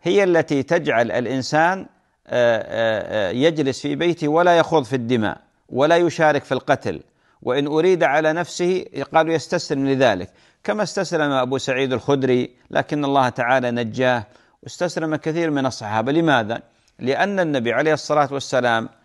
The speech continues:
حث بعض الصحابة على أن يكون عبد الله المقتول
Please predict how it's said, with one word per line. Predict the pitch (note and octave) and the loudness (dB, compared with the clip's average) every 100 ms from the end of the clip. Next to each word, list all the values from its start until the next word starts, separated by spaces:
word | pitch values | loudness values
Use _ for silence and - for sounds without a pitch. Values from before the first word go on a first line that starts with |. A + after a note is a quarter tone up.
| _ | _
حث | _ D#3+ F3+ - | _ 0 0 0
بعض | D#3 D3 D3+ | 0 0 -2
الصحابة | C#3 D3 C#3+ C#3+ B2+ | -4 -4 0 2 2
على | A2+ C3+ B2 | 2 0 -2
أن | C#3 | -2
يكون | C#3 C#3+ A2+ | -4 -4 -4
عبد | C3 D3 | -4 -4
الله | D#3 D#3+ | -2 2
المقتول | C3+ - F3+ F3+ - - F#3+ G3 G3 | 2 0 0 0 -2 0 2 2 0